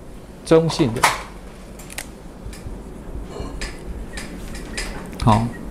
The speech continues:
是你的信念系统、你的想法、你的观念赋予它价值的，是这个你赋予它价值，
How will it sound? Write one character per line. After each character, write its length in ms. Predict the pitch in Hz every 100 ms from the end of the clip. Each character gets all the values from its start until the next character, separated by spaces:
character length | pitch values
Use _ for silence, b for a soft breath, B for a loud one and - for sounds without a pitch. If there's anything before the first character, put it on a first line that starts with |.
| - - - -
是 320 | - 190 - 175
你 220 | 123 110
的 120 | 120
信 240 | - 160
念 180 | 139 135
系 160 | - 127
统、 100 | -
你 160 | 123 110
的 140 | 113
想 260 | 104 120 123
法、 160 | 113
你 120 | 107
的 100 | 104 101
观 240 | 123 117
念 240 | 123 107
赋 260 | 101 156 135
予 120 | 101
它 220 | 98 113 107
价 300 | - 113 98
值 180 | - -
的， 80 | - - - - - - - - - - - - - - - - - - - - - - - - - - - - - - - -
是 200 | - 165
这 140 | 190
个 120 | 156 131
你 300 | 113 107 104
赋 240 | - 135
予 80 | 107
它 160 | 117 113
价 280 | - 107
值， 140 | 101